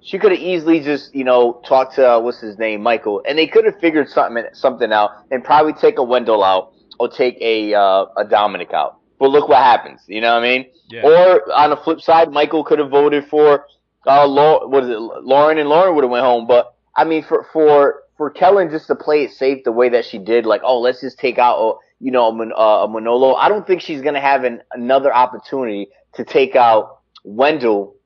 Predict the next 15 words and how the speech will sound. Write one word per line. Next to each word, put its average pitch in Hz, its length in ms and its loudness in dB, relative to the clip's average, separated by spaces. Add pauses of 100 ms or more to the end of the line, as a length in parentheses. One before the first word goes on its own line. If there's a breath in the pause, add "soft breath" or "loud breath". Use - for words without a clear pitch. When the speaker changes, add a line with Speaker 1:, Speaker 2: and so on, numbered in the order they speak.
(640)
Speaker 1:
or 135 360 6
Dominic. 110 560 -2 (160)
I, 127 220 0
I 147 40 0
just 139 160 -10
don't 135 180 -4
see 135 200 -12
that 113 160 -4
happening. 104 420 -2 (340 soft breath)
She - 160 -6
Speaker 2:
Yeah. 151 80 2
Speaker 1:
had 135 100 2
a - 20 2
perfect 165 380 0
opportunity. 143 720 -2